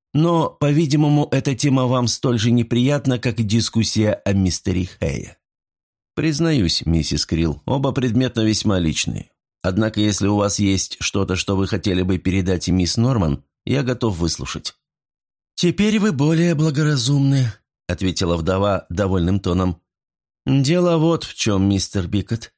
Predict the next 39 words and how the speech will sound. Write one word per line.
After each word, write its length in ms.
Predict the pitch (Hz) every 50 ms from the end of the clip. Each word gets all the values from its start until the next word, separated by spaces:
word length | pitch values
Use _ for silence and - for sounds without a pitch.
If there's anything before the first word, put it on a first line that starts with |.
| _ _ _ _ _
Мне 260 | _ 101 110 127 135 -
очень 360 | - 135 131 - 135 131 123
жаль 300 | 110 113 139 147 147 135
эту 180 | 113 - 117
девушку. 720 | 101 85 95 90 95 98 98 - - - 110 107 101 - _ _ _ _ _ _ _ _
Не 160 | - - 165 170
по 120 | 170 175
своей 440 | - - 147 156 147 143 139 135 127
вине 360 | 120 127 127 127 123 120 120
она 240 | 120 123 120 120 117
оказалась 600 | 113 - 117 110 - 127 117 117 113 110 - - -
в 80 | -
трудном 380 | - 131 113 110 101 117 110 -
положении. 760 | - 113 113 113 107 104 131 120 117 117 117 120 123 120 - _ _ _ _ _ _ _
Я 220 | - 113 127 120 117
не 140 | 120 123
могу 360 | 120 117 117 117 113 151 175 139
дать 360 | 92 90 95 92 87 - -
ей 220 | 98 104 104 107
имя, 460 | 104 - - 160 165 139 113 101 92
так 220 | - - 101 98 -
как 220 | - 98 92 -
ее 240 | 107 110 113 110 107
отец 400 | 104 98 - 113 110 - - - -
согрешил 640 | - - 101 110 107 113 110 104 - 143 131 90
против 360 | - - 82 80 - 85 -
нее, 360 | - 95 95 95 95 101 101 - - - - _
как 200 | 110 107 - -
он 200 | 117 110 - -
согрешил 680 | - - - 120 104 107 107 104 95 - - 120 110 104
и 60 | 101
против 400 | - 110 107 98 - 107 92 - 113
меня, 420 | 113 107 110 120 127 107 80 71
но 340 | 65 71 76 80 78 78 76
я 200 | 82 90 95 98
могу 300 | 101 87 95 90 123 117
через 340 | - - 104 107 107 87 107
мою 280 | 113 107 110 110 101
дочь, 400 | 92 78 143 170 147 - - -